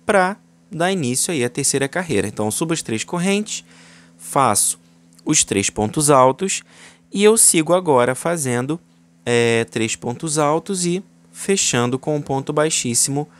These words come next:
lá naquele espacinho do próximo tombadinho, ok? Então, eu vou seguir dessa forma, o ponto é só esse.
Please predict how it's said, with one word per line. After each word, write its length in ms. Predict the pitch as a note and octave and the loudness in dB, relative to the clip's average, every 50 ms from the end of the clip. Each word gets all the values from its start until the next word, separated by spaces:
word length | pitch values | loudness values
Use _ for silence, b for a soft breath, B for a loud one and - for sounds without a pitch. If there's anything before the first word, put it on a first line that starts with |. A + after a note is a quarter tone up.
| B B B B B B B B _ | B B B B B B B B _
lá 320 | - G#2+ A#2 B2 C#3 D#3 | -2 2 2 4 4 2
naquele 360 | E3+ F3+ F#3 F3+ - - D#3+ E3 | 0 -4 -6 -6 -6 -6 -6 -6
espacinho 520 | E3 - - E3+ E3+ E3 - - C#3+ D3 | -6 -6 -4 -4 -2 -2 -2 -2 -2 -4
do 100 | D#3+ D#3+ | -6 -6
próximo 580 | - D3 B2+ B2+ C3 - - D#3 D#3 D#3+ F3 F3 - _ _ _ _ _ _ | -4 -4 -2 -2 -2 -2 -2 -2 -4 -4 -6 -8 -12 _ _ _ _ _ _
tombadinho, 580 | - D3 D3 E3+ F3+ E3 C3 G#2+ F#2+ F#2+ A2+ - _ _ _ _ _ _ _ _ _ | -2 0 2 2 0 0 0 -4 -4 -6 -10 -14 _ _ _ _ _ _ _ _ _
ok? 380 | F#2+ - - C3+ C#3 F3 G3 b b b b b b b b | -10 -2 0 2 2 2 0 b b b b b b b b
Então, 320 | - F#3 F3 - A3+ A#3+ - | -12 -4 0 0 0 0 2
eu 120 | - G3+ | 2 2
vou 160 | F#3+ F#3+ A#3 A#3+ | 2 2 2 2
seguir 460 | A#3 - - A3 F3+ E3 G3+ A#3+ A#3+ | 2 2 0 -2 -4 -4 -4 -2 0
dessa 240 | A#3 A3+ - - F3 | 0 0 0 0 -2
forma, 380 | - - - - A#2+ A#2+ C#3 | -4 -2 0 2 2 2 0
o 40 | D3+ | -2
ponto 300 | - - F3 G3 G3 - | -2 -2 -2 -2 -2 -2
é 20 | |
só 220 | F#3+ - - A3+ A3+ | -2 0 0 0 0
esse. 400 | F#3+ B2 B2 - - - - | 2 0 0 0 0 -2 -2